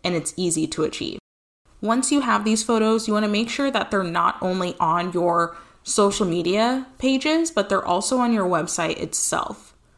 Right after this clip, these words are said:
If every page on your website, again, has the same demographic of couple over and over again, you are weeding out a lot of those queer clients. So make sure every page has at least one photo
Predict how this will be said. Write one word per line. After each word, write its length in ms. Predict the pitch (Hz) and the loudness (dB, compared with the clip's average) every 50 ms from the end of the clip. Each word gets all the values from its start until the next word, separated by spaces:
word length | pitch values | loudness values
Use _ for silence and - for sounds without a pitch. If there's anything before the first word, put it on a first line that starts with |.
| _ _ _ _ _ | _ _ _ _ _
If 180 | - 202 196 - - | -2 -2 -2 -2 -2
every 320 | 196 202 202 226 247 233 | -2 0 0 0 -2 0
page 280 | 233 226 220 208 208 214 | 0 0 0 2 2 0
on 140 | 196 190 | 0 -2
your 80 | 185 175 | 0 0
website, 420 | 175 175 175 175 - 190 185 - | 0 0 0 0 -2 -4 -2 -2
again, 360 | 185 175 - 170 156 160 170 170 | -2 -4 -2 -2 -2 -2 -2 -4
has 220 | - 175 165 - | -4 -4 -4 -2
the 120 | - 170 | -2 -4
same 520 | 160 - - 175 170 175 170 180 180 165 165 | -2 -2 -2 -2 -2 -2 -4 -4 -6 -6 -4
demographic 680 | - 170 165 175 170 165 160 156 156 160 - 180 170 | -2 -2 0 0 -2 -2 0 0 0 0 -2 -4 -6
of 140 | 175 165 - | -6 -6 -6
couple 340 | - 160 160 - 175 170 - - | -4 -6 -4 0 0 0 0 0
over 280 | 170 165 151 - 170 | 0 -2 -2 -2 -6
and 80 | 170 156 | -6 -4
over 320 | 160 170 175 196 208 208 | -4 -4 -2 -2 -2 -2
again, 460 | 214 220 226 233 233 240 247 240 240 - - - _ _ _ _ _ _ _ - | 0 0 0 2 2 2 0 0 -2 -6 -16 -20 _ _ _ _ _ _ _ -2
you 180 | - 202 196 | 0 2 2
are 160 | - 175 180 | 4 2 2
weeding 380 | 170 165 175 180 175 180 180 - | 2 2 0 0 0 0 -2 -2
out 360 | - 170 165 160 165 175 - - | 0 2 2 2 2 0 0 -2
a 80 | 180 180 | 0 0
lot 320 | 160 160 170 156 170 170 | 0 2 2 2 2 2
of 180 | 160 165 - - | 0 -6 -6 -2
those 360 | 170 156 147 - 156 151 - | 0 2 2 2 2 0 -2
queer 400 | - - - - 180 165 - - | -6 -6 -2 0 0 0 0 -2
clients. 720 | - - - - - 53 52 - - - - - - - - _ _ _ _ | -4 -4 -4 -4 -4 -4 -10 -12 -12 -10 -10 -10 -10 -12 -18 _ _ _ _
So 160 | - - 208 202 | -4 -2 0 2
make 240 | 214 226 247 240 | 2 2 2 0
sure 480 | - - - 208 202 196 202 202 202 - - - - _ _ _ _ _ _ - | -2 -2 0 2 2 2 2 0 -2 -8 -20 -20 -20 _ _ _ _ _ _ 0
every 320 | 226 233 226 240 254 233 | 0 0 2 2 0 0
page 400 | 233 226 208 190 185 185 185 - | 0 2 2 2 4 2 2 0
has 220 | 175 175 170 - | -2 -2 -2 -2
at 80 | - - | -2 -2
least 240 | 170 165 - - 220 | -2 -2 -2 -2 0
one 180 | 214 220 220 | 0 0 0
photo 600 | 220 - 233 220 214 208 214 208 208 208 208 - | 0 0 2 2 2 2 2 2 2 2 0 -4